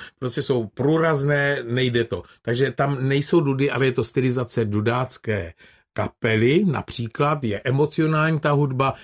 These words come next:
je efektní, je velkolepá a je lyrická také. Mně se velice líbí ta partitura, jak je plastická. A na premiéru, neměl bych to prozrazovat, budeme mít patrně před divadlem takový, takové uvítání a tam bude hrát asi pět nebo šest,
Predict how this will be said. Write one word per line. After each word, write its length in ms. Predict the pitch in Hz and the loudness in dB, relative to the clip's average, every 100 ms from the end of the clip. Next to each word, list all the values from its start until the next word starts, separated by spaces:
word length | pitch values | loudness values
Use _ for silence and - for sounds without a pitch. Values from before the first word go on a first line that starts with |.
| - | -8
je 120 | - - | -6 -4
efektní, 540 | 107 - 160 156 143 | -4 -2 -2 0 -2
je 80 | 117 | 0
velkolepá 640 | 101 120 117 135 135 131 131 | 0 -2 0 -2 0 0 -2
a 160 | 123 | 0
je 120 | 123 | 0
lyrická 600 | 127 151 196 175 - 110 | 2 2 0 -2 -4 -4
také. 300 | 98 98 - | -4 -8 -8
Mně 100 | 90 - - _ | -12 -12 -20 _
se 140 | - | -6
velice 400 | 123 147 156 - | -2 0 0 -2
líbí 320 | 151 147 135 | -2 -2 -4
ta 120 | 120 120 | -6 -4
partitura, 520 | 123 113 113 123 117 | -4 -6 -6 -2 -2
jak 160 | 113 | -2
je 60 | 117 | -4
plastická. 580 | 120 110 117 - 98 92 - - - | -6 -6 -6 -6 -6 -8 -10 -18 -6
A 200 | 113 101 | -2 0
na 180 | 110 | 0
premiéru, 800 | 101 113 117 117 113 113 113 147 - _ _ - | 0 2 4 4 4 4 2 2 -2 _ _ -10
neměl 240 | 117 113 | -6 -4
bych 100 | 113 | -4
to 120 | 113 | -4
prozrazovat, 800 | 101 110 110 104 113 110 117 131 - - | -4 -4 -2 -2 0 0 0 -2 -8 -8
budeme 400 | 113 123 131 131 | 0 2 2 2
mít 260 | 131 131 - | 2 0 -2
patrně 420 | 113 110 117 117 | -4 -2 -2 -2
před 260 | - 120 113 | -2 -2 0
divadlem 520 | 117 127 123 131 131 | 0 2 0 0 0
takový, 680 | 101 - 104 104 98 98 90 | -4 -4 -2 -2 -2 -6 -8
takové 340 | 95 104 101 | -8 -6 -6
uvítání 880 | 98 147 131 151 151 151 143 143 147 - - | -2 -2 0 -2 0 0 0 0 -2 -4 -14
a 80 | 101 | -10
tam 220 | - 127 | -4 -2
bude 200 | 123 120 | 0 0
hrát 380 | 110 113 110 107 | 0 -2 -4 -6
asi 220 | 107 - 92 | -10 -10 -6
pět 220 | 127 120 | -4 -4
nebo 220 | 110 98 | -4 -6
šest, 460 | 98 - 110 - - | -6 -6 -8 -8 -14